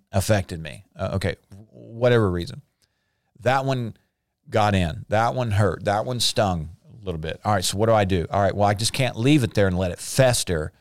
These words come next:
and become an infection that will literally infect my entire being,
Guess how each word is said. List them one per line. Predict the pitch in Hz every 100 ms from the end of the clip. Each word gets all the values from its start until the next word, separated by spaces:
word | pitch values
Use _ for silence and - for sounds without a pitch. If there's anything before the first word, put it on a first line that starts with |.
| _ _ _ _
and | - 104
become | - 135 123
an |
infection | 104 87 - - 139 131 - 82 82 - _ _ _ _ _ _
that | 123 113 104
will | 110 101
literally | 110 131 160 190 196 135 98 87 82 90 -
infect | 113 101 - 113 92
my | 98 95
entire | 90 101 87
being, | 98 151 147 123